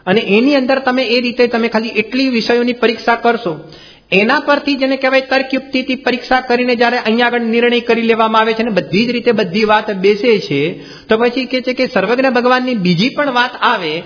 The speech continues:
તો કે છે કે એને સહજ ભાવે જેને કહેવાય સ્વીકાર કરી લેવાની હોય છે. અને જો એને સહજ ભાવે સ્વીકાર ન કરતા એને શંકા થાય, એને પ્રશ્ન થાય અલગ વાત છે, એને આશંકા ઉત્પન્ન થાય તે અલગ વાત છે,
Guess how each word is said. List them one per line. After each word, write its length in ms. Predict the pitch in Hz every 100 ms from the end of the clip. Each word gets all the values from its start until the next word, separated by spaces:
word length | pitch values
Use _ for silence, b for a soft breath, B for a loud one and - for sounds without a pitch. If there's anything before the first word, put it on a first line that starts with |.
| B B
તો 60 | 220
કે 120 | 240
છે 100 | 262
કે 120 | 262
એને 140 | 262
સહજ 440 | 269 - 202 269 247
ભાવે 300 | 233 240 247
જેને 220 | 233 240
કહેવાય 260 | 233 233 233
સ્વીકાર 440 | 226 214 233 226 226
કરી 140 | 208
લેવાની 440 | 214 214 208 214 202
હોય 260 | 185 247
છે. 300 | 254 190 147 147 B B
અને 160 | 170 190
જો 220 | 139 190
એને 180 | 262 277
સહજ 420 | - 208 190 247
ભાવે 240 | 240 240 254
સ્વીકાર 440 | 240 226 247 233
ન 180 | 220 233
કરતા 380 | 233 226 226 226
એને 160 | 233
શંકા 420 | 226 202 214 233
થાય, 320 | 226 208 208 208 B B B
એને 200 | 202 285
પ્રશ્ન 500 | 294 190 - 247 269
થાય 240 | - 269
અલગ 220 | 254 247
વાત 240 | 226 175 -
છે, 260 | 139 127
એને 120 | 165 156
આશંકા 500 | 151 151 240 254 254
ઉત્પન્ન 340 | 240 254 247
થાય 180 | 240 240
તે 120 | 247
અલગ 320 | 240 185 226
વાત 240 | 175 135 -
છે, 160 | 131